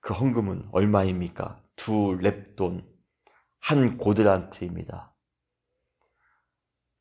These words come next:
그 당시에 가장 작은 화폐의 단위였습니다. 지금으로 하면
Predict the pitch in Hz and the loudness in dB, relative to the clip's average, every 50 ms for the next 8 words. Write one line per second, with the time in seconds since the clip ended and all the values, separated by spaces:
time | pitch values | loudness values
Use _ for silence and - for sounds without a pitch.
0 | _ _ _ _ _ _ _ _ _ _ _ _ _ _ _ _ _ _ _ - | _ _ _ _ _ _ _ _ _ _ _ _ _ _ _ _ _ _ _ 4
1 | 113 127 120 117 110 - - 113 107 - - - - - - - - 143 143 127 | 8 8 8 8 4 0 0 0 0 0 -2 -6 -6 -4 -2 0 2 4 2 2
2 | - - 107 98 104 98 90 - - - - - _ _ _ - - 127 113 101 | 2 -2 0 0 0 0 -2 -6 -8 -12 -14 -14 _ _ _ -10 -4 -2 0 0
3 | 98 92 92 92 87 85 80 - - 90 87 90 90 87 85 85 - - 90 92 | 0 -2 -2 -6 -6 -8 -10 -10 -8 -8 -6 -6 -6 -6 -8 -8 -12 -14 -16 -18
4 | 92 - 92 85 - _ _ _ _ _ _ _ _ _ _ _ _ _ _ - | -18 -20 -20 -20 -20 _ _ _ _ _ _ _ _ _ _ _ _ _ _ -6
5 | - 101 98 117 117 107 104 104 92 90 92 101 139 127 98 - - | -6 -2 0 2 4 4 4 2 2 0 0 2 2 2 0 -2 -10